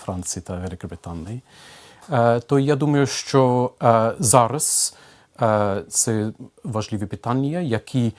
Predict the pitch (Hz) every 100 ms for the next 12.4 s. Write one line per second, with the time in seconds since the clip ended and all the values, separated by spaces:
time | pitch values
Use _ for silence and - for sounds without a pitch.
0 | - - 113 - 117 104 123 - - 151
1 | 131 110 110 104 - 107 117 104 110 101
2 | 101 - 101 110 107 104 120 170 - 104
3 | 90 101 104 160 - 101 90 90 123 101
4 | 98 95 90 - - 90 - 156 135 127
5 | 120 107 101 95 87 92 147 143 - 123
6 | 113 - - - - - _ - 110 104
7 | 98 101 110 113 - 107 104 98 107 92
8 | - - - - - - 90 - - 90
9 | 90 - _ - 104 85 98 - 92 85
10 | 82 - _ _ _ 123 87 85 82 85
11 | 107 101 - - 87 - 82 82 - -
12 | 104 87 85